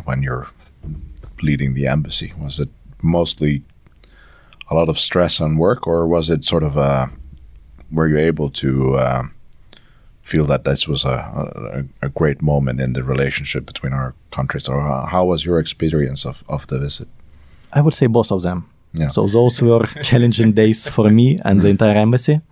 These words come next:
Speaker 1: Mm.
Speaker 2: Uh, again, because we're a small embassy.
Speaker 1: Yeah.
Speaker 2: So it is much easier when you have twenty people, but when you have four people in the embassy, that is something you had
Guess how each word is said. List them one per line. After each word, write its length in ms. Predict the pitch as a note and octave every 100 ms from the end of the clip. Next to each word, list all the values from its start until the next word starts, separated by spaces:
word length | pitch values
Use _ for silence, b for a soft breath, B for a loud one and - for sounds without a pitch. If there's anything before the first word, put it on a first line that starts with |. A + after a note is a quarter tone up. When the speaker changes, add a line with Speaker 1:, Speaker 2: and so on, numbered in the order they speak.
| B B
Speaker 1:
Mm. 160 | B B B B - _ _ -
Speaker 2:
Uh, 520 | F#2+ F#2+ F#2+ F#2+ G2 - -
again, 240 | G2 A2+
because 260 | A2 A2 G2+
we're 140 | G2+
a 80 | F#2+ A2+
small 140 | F#2+
embassy. 340 | F2 - - - -
Speaker 1:
Yeah. 80 | D#2+
Speaker 2:
So 180 | D2+ -
it 120 | -
is 100 | F#2+
much 240 | G2 G2+ G#2+
easier 280 | F#2+ G2 F#2+
when 140 | F#2
you 60 | -
have 200 | G2 -
twenty 320 | - G2+ F2+
people, 300 | - F2 - E2+
but 240 | - -
when 140 | F#2+
you 100 | F#2 F2
have 100 | F#2+ F2+ -
four 160 | G2+ F#2
people 300 | - - F#2
in 60 | F#2
the 100 | F#2
embassy, 320 | F2+ - - F#2 F2 -
that 140 | -
is 80 | - - - - - - - - - -
something 340 | - - F2+
you 180 | F#2 F2+
had 100 | -